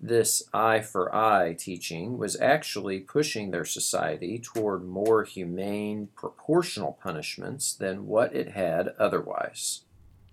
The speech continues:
Notice how Moses advocates for official leaders to hear accusations and determine appropriate penalties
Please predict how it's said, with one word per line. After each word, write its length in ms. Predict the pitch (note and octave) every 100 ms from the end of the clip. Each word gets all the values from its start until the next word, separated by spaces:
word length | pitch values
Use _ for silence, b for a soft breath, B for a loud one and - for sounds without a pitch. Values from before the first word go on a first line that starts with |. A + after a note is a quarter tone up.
| - - - -
Notice 440 | B2 F3+ G#3+ D#3+
how 160 | C#3+ A#2+
Moses 580 | G#2+ A2+ C3+ B2 A2 -
advocates 720 | G2 G#2+ A2 G2+ G2 G2 -
for 260 | - G#2
official 540 | F#2+ - C#3 - G#2 G2
leaders 580 | G2+ A#2 E2+ D#2+ - -
to 100 | A2
hear 360 | - D3+ D#3 A2
accusations 840 | G2+ G#2 G#2 F#2 E2+ - G2 G2+
and 100 | F2+
determine 440 | F#2 F2 G2+ G#2 A#2+
appropriate 640 | A#2+ G2 F#2 F#2+ F2+ E2+ - -
penalties 720 | D3+ D#3 G2+ - - -